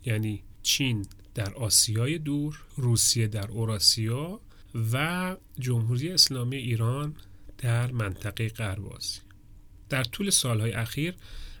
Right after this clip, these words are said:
اسنادی که تحت عنوان راهبرد امنیت ملی امریکا منتشر شده، مرتباً از این کشورها به عنوان دشمنان امریکا یاد کرده. طبیعی است اگر بین این کشورها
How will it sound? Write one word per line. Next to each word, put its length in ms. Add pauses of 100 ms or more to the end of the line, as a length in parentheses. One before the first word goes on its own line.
اسنادی 760
که 140
تحت 380
عنوان 400
راهبرد 540
امنیت 480
ملی 340
امریکا 380
منتشر 520
شده، 540 (640)
مرتباً 600
از 280
این 100
کشورها 520
به 120
عنوان 320
دشمنان 640
امریکا 480
یاد 280
کرده. 320 (1080)
طبیعی 500
است 280
اگر 440 (240)
بین 260
این 180
کشورها 760